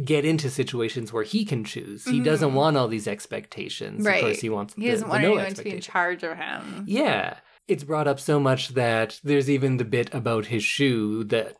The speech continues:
Speaker 1: people keep telling him his shoelace is undone.
Speaker 2: Yeah,
Speaker 1: And then
Speaker 2: it's a
Speaker 1: at w-,
Speaker 2: choice.
Speaker 1: one point he says, "It's a choice."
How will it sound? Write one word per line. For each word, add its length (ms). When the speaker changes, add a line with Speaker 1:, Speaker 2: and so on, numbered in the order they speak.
Speaker 1:
people 260
keep 200
telling 240
him 60
his 100
shoelace 380
is 100
undone. 300
Speaker 2:
Yeah, 180
Speaker 1:
And 140
then 80
Speaker 2:
it's 80
a 60
Speaker 1:
at 60
w-, 140
Speaker 2:
choice. 240
Speaker 1:
one 160
point 180
he 40
says, 200
"It's 200
a 40
choice." 480